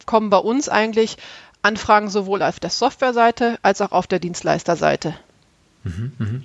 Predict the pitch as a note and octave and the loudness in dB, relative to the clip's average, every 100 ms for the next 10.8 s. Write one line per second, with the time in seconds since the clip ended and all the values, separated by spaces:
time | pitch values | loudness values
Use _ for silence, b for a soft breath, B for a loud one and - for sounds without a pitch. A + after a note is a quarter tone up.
0 | - - A#2+ - A2+ G#2 A2 A2+ A2 G#2 | -12 -8 -2 0 0 0 -2 -2 -2 -4
1 | - G#2+ G2+ F#2+ F#2 B B B B A2 | -2 -2 -2 -4 -8 B B B B 0
2 | A2+ A#2 C3 C3 A2+ B2+ C3+ B2+ A2+ B2+ | 0 2 2 4 4 2 2 0 0 0
3 | A2+ G#2+ A#2 C#3+ B2 A2+ A#2+ B2+ B2+ A2+ | 0 0 0 0 0 0 0 2 2 0
4 | - A2 G2 B2 C3 - B2+ A#2+ G#2+ G#2 | 0 -4 0 0 2 2 2 0 -2 -2
5 | G#2 A2 A2 G#2 F#3+ F3+ A2 G2 - A#2+ | 0 0 0 -4 -8 -10 -6 -6 -4 0
6 | B2 A2 A2 G#2+ C3+ C#3 B2+ - - B2 | 0 0 -2 0 0 2 0 0 -2 -2
7 | B2+ A#2+ A#2 B - A2 B2+ D3+ B2+ B2+ | 2 0 0 B -8 0 0 0 2 2
8 | B2 A#2 A2 G#2+ G#2 B2 A#2 - G#2+ G#2+ | 2 -2 -2 -2 0 0 0 -2 -2 2
9 | C#3 C#3 C#3 A2+ - A2+ B2+ C3+ B2+ A2 | 2 0 -2 -2 -4 0 0 0 -2 -2
10 | G2+ G#2+ C#3 - - D3 - | 0 2 2 0 0 0 -2